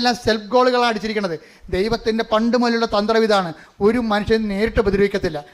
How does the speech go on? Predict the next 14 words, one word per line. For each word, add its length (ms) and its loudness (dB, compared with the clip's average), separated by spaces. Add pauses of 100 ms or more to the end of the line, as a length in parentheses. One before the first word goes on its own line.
(400)
അവൻ 120 2 (120)
തന്നെ 200 2 (120)
സെൽഫ് 200 0
ഗോൾ 180 4
അടിച്ചു 240 -6
പോകാൻ 240 2
വേണ്ടി 240 -2
അവർക്ക് 260 -2
അവസരം 300 -4
കൊടുക്കും. 280 -10 (680)
അത് 180 0
കർത്താവിന് 460 0
അറിയാവുന്നതാണ് 520 0
കർത്താവ് 260 2